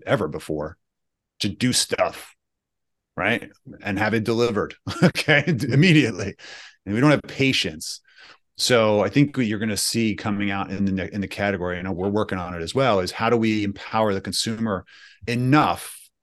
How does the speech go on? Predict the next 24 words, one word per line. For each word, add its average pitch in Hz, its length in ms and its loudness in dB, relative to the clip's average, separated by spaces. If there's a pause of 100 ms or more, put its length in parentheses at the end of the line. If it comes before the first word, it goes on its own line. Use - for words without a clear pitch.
(120)
so - 140 -2
that 113 180 0
they 220 100 2
feel 127 240 -2
like 110 180 -2
they're 110 100 -2
part 147 460 2
of 156 100 2
it 175 200 2
and 104 180 -4
can 98 140 -4
contribute, 143 760 0 (300)
participate. 156 960 -2 (340)
This - 200 0
is 110 100 0
not 123 220 4
a 107 160 4
completely 113 440 -2 (100)
delegated, 104 680 0 (600)
uh, 92 160 0
experience. 92 360 -2
In 127 80 4
other 156 120 6
words, 117 180 2